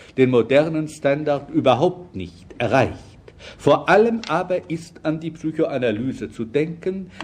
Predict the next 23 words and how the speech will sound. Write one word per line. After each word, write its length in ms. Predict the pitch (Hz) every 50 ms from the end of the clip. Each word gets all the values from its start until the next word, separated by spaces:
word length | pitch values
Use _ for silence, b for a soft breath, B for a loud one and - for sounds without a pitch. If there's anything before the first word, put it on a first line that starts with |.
| B -
die 140 | 131 135 135
nach 460 | 123 123 143 160 185 185 - - -
wie 120 | 170 170
vor 440 | 160 - - 135 131 135 139 139 139
verdrängt 720 | - - 135 127 131 - 117 131 147 143 131 - - -
wird. 180 | - - - - - _ _ - b b b b b b b b b b -
Entweder 560 | 185 196 220 220 220 - 160 165 160 156 147
fehlt 340 | 151 - 180 196 190 180 -
sie 160 | - 139 117
ganz 480 | 120 123 120 131 160 180 - - - - -
oder, 360 | 160 156 156 147 139 139 -
schlimmer 400 | - - - 151 175 165 139 113
noch, 360 | 110 113 143 160 - - b b b b b
man 180 | - 139 135 135
hat 160 | 165 185 175
sie 120 | - 175
durch 260 | 165 143 135 120 -
Richtungen 720 | - 117 139 196 - - - - - - 190 175 175 170 170
ersetzt, 920 | - 131 117 - - - - 147 185 - - - - - - - _ - B B B B _ _ -
die, 320 | 175 180 185 196 185 -
während 460 | 107 110 110 156 175 185 180 170 170 -
sie 200 | - - 147 143
behaupten, 880 | 120 117 113 101 117 151 165 160 - - - - 160 156 165 170 B